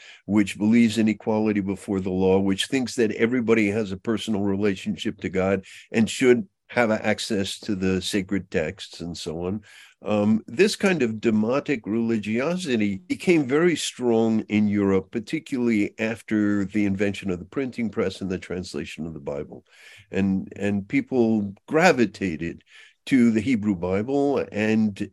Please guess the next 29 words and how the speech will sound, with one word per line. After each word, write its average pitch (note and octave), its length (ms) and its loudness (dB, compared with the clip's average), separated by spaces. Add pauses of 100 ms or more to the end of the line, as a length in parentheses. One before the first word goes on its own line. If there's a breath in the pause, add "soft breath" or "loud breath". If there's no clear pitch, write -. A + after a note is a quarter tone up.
(160)
gravitated A2 800 0
to - 80 -8
this G#2 220 -4
kind F#2+ 260 0
of D#2 120 -10
teaching. G2 460 -8 (380 loud breath)
And C3+ 340 0 (100)
i-, - 180 -10
in, D3+ 640 -2 (360)
you E3 140 0
know, C3 260 0
in C3+ 120 -2
America, C3+ 480 4
it A#2 120 0
was A2 140 -6
particularly D3+ 580 -4
strong. E2+ 500 -8 (520 soft breath)
And A#2+ 240 4
when C#3 580 2 (220)
the, A2+ 580 0 (840)
when B2 280 -2
the A#2+ 100 4
revolution D3+ 580 2
happened F#2+ 520 -2
in A2 120 0
seventeen C#3+ 540 0
eighty-nine, A#2+ 800 2
when G#2 200 -2
the G#2 320 -2